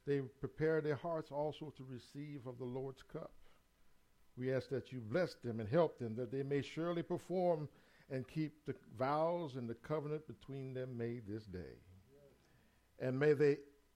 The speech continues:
ever remember and remain in perfect love and peace together and in accordance,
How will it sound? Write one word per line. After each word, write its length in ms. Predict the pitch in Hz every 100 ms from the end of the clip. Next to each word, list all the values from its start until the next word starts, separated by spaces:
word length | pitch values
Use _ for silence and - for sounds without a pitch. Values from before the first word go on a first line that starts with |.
| _ -
ever 380 | 214 156 120 107
remember 580 | 110 104 98 87 - - _ _ _ _ _ _ _ _ -
and 160 | 117 113
remain 580 | 113 113 139 131 98 73 85 87 - _ _ _ _ _ _
in 140 | 123
perfect 400 | 120 135 131 135
love 400 | 131 135 110 104
and 160 | 101 104
peace 280 | - 123 -
together 540 | 120 113 131 131 143 139 127
and 120 | 110
in 100 | 107
accordance, 680 | 107 - 131 135 139 - -